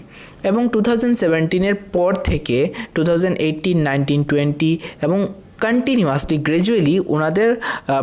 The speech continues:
পারিবারিক কিছু ক্ল্যাশেস, অশান্তি কন্টিনিউয়াসলি বেড়ে চলেছে। ওই অঞ্চলের যারা লোকজন আছে প্রত্যেকে ওই বাড়িকে দেখলে ভয় পায়।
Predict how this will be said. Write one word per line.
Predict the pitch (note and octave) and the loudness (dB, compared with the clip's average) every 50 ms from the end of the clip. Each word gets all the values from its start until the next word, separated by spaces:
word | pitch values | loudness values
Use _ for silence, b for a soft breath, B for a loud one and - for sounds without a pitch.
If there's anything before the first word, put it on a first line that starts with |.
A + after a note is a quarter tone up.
| C3+ - | -2 -2
পারিবারিক | D#3 D3 D3+ D#3 D#3 D#3+ D#3+ D#3+ E3+ F3+ F#3 F#3 - C#3 - | -2 -2 0 0 2 2 2 2 2 0 0 0 -4 -4 -2
কিছু | - D3 - - D3+ | -2 -2 -2 -2 -4
ক্ল্যাশেস, | D3+ - - D#3 D3+ D3+ D3+ - - E3 D#3 D3 D3 D3 - D3 | -4 -2 0 0 0 0 0 0 0 2 2 2 2 2 2 2
অশান্তি | C#3+ C#3+ - - E3+ D#3 D#3 - C#3 D3+ D3 | 2 2 0 -2 -2 0 0 0 0 -2 -2
কন্টিনিউয়াসলি | - D#3+ E3 F3 G3+ G3+ F#3+ F3 D#3 D#3 D#3+ - F#3+ F3+ | 0 -2 0 0 0 0 0 0 0 0 0 0 0 0
বেড়ে | C#3+ C3 B2+ B2 B2 | 0 0 0 0 0
চলেছে। | A#2+ - A2 G#2+ F#2 - - - - - - B B B B B B B B B B B B B B B B B - - - - - - - - - - - - - | 0 -2 -2 -2 -2 -4 -2 -2 -4 -4 -6 B B B B B B B B B B B B B B B B B -12 -12 -12 -12 -12 -12 -12 -12 -12 -12 -12 -6 -4
ওই | G#3+ B3 D4+ D#4 C#4 D4+ - - | -2 0 0 0 -2 -4 -4 -4
অঞ্চলের | E3+ F3+ F#3+ G3 F#3 G3 - C4 B3 A#3+ G3+ C#3+ C3+ C#3+ E3 G#3+ A3+ B B B B B - | -2 0 0 0 0 0 0 0 0 2 2 2 2 0 0 -2 -4 B B B B B -2
যারা | C#3+ D#3+ E3+ F3+ G#3+ A3+ A#3 A#3 A3+ - - E3 | -2 0 0 0 0 0 -2 -2 -4 -4 -2 -2
লোকজন | D#3 D#3 D#3 D#3+ E3 D3+ G3+ A3 A3+ A3 - | 0 0 2 2 0 0 2 0 0 0 -2
আছে | C#3+ C3+ - - - - A#2+ A#2 D3 G3+ B B B B - | -4 -4 -2 -2 -2 0 0 0 0 -2 B B B B -6
প্রত্যেকে | - F#3+ G3+ G3+ G3 B3 B3+ C4 C4+ A#3 | -2 -2 -2 -2 -2 -2 -2 0 0 0
ওই | - F3 F3+ F3 | 0 2 0 2
বাড়িকে | D3+ D3+ C3+ C#3 D#3 F3 - A3 G#3 | 0 0 0 0 -2 0 0 0 0
দেখলে | E3+ D3 C3+ - - E3+ D#3+ C3+ B2 D3+ - B B3 B B C3 | 0 0 -2 -2 -2 -2 0 2 2 0 0 B -8 B B -2
ভয় | B2+ D3 C#3 C3+ | 0 0 0 0
পায়। | A2 - G2+ G2+ - | -2 -2 -4 -4 -6